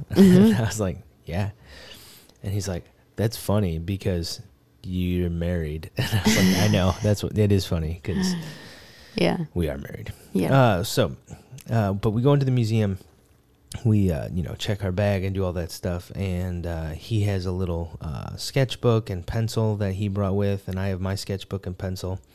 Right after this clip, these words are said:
Speaker 1: And I was like, "Joaquin, anytime you see something you wanna stop, like, you wanna stop and you wanna draw it or you wanna write notes on it, we can do that.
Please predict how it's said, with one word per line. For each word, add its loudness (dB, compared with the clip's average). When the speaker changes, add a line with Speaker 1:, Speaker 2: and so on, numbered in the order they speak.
Speaker 1:
And -2
I -2
was -8
like, -12
"Joaquin, -4
anytime -4
you -6
see -8
something -8
you -4
wanna -10
stop, -8
like, -8
you -8
wanna -8
stop -4
and -4
you -4
wanna -6
draw -2
it -6
or -4
you -4
wanna -4
write -4
notes 0
on -2
it, -4
we -6
can -8
do -2
that. 0